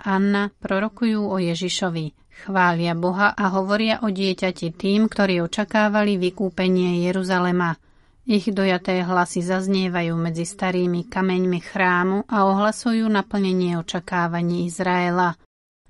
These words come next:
Naozaj Boh je prítomný uprostred svojho ľudu, nie preto, že by prebýval medzi štyrmi múrmi, ale preto, že žije ako človek medzi ľuďmi.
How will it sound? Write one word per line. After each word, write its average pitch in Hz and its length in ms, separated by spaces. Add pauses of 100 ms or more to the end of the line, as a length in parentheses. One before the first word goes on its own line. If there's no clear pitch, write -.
Naozaj 185 640
Boh 185 160
je 190 160
prítomný 185 720
uprostred 185 640
svojho 185 480
ľudu, 190 400 (240)
nie 196 160
preto, 220 400
že 175 160
by 165 160
prebýval 180 640
medzi 175 240
štyrmi 180 480
múrmi, 175 560 (480)
ale 190 240
preto, 185 480
že 214 160
žije 196 400
ako 175 160
človek 185 560
medzi 180 320
ľuďmi. 180 420